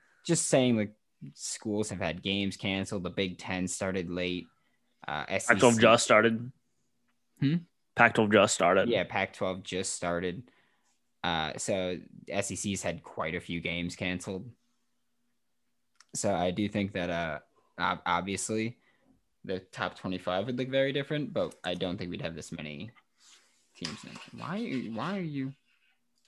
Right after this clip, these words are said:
Speaker 1: I'm in, I'm in a meeting, sure. Leave me alone. Um, I'm not lying. We're in a Zoom meeting.
Speaker 2: We are. It does say meeting at the top
Speaker 1: Hmm.
Speaker 2: left. Um, my next, that, that, all that leads into my next stock down, which is college football,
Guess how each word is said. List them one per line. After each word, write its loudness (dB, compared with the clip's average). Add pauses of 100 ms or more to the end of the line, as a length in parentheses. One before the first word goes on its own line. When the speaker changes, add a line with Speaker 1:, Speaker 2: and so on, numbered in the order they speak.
(320)
Speaker 1:
I'm -12
in, -14 (200)
I'm -4
in -2
a -2
meeting, -4
sure. -8 (1800)
Leave -10
me -6
alone. -6 (440)
Um, -4
I'm -6
not -4
lying. 0
We're -2
in 0
a -2
Zoom -4
meeting. -8 (800)
Speaker 2:
We 0
are. 8
It 4
does 6
say 2
meeting 4
at -6
the -6
top 0
Speaker 1:
Hmm. -2
Speaker 2:
left. -2 (520)
Um, 12
my 10
next, 10
that, 12
that, 12
all 12
that 12
leads 12
into 8
my 10
next 4
stock 4
down, 12
which 10
is 12
college 10
football, 4